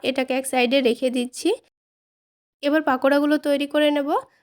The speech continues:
আর পাকোড়ার জন্য এই চিকেনের পুরটা কিন্তু আগের থেকে অনেকটাই ঠান্ডা হয়ে গেছে। এবার এটাকে লম্বা করে আমি হাত দিয়ে একটু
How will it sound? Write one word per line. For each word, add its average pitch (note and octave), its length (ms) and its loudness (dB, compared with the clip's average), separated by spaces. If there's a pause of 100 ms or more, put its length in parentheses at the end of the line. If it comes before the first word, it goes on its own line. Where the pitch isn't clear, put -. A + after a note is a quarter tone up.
(140)
আর A#3+ 120 0
পাকোড়ার C4 380 2
জন্য C#4+ 200 2
এই D4 100 2
চিকেনের C#4+ 400 0
পুরটা C#4 320 -4
কিন্তু C#4 240 -2
আগের C4 280 2
থেকে C4+ 240 -2
অনেকটাই B3 440 -2
ঠান্ডা B3 360 2
হয়ে C#4 200 4
গেছে। C4 340 0 (480)
এবার D4 200 2
এটাকে D4+ 300 0
লম্বা B3 360 2
করে C4 240 0
আমি C#4+ 200 0
হাত C4 320 0
দিয়ে B3+ 160 2
একটু B3+ 220 -8